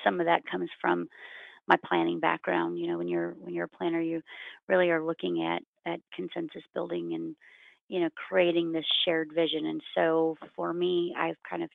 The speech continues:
taken that with me, um, you know, in, in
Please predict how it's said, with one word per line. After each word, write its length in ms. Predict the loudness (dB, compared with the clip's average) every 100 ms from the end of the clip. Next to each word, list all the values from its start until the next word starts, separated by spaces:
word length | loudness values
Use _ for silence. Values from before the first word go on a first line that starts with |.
| -10
taken 300 | -8 -6 -2
that 280 | 0 0 -2 -8 -20 _ _ _
with 180 | 0 0 0
me, 400 | 2 4 2 0 -10
um, 420 | -10 -10 -10 -14 -18 _ _ _ _ _ _
you 220 | -8 -4
know, 60 | -4
in, 180 | -4 -6
in 360 | -8 -6 -8